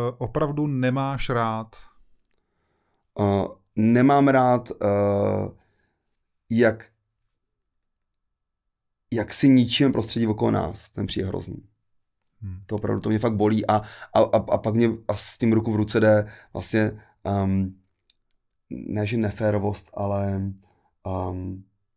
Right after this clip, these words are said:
Speaker 2: eh, teď mi vypadlo slovíčko. Ehm, jako nějaký třeba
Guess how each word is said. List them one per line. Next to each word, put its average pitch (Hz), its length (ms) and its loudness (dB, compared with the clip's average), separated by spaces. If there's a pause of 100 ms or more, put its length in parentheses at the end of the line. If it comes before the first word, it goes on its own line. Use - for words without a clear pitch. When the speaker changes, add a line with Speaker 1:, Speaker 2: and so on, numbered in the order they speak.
(1000)
Speaker 2:
eh, 87 80 -8 (800)
teď - 120 -20
mi 92 60 -10
vypadlo 98 240 -6
slovíčko. 98 560 -6 (420)
Ehm, 95 640 -2 (3250)
jako - 180 -2
nějaký 120 300 0
třeba 135 300 2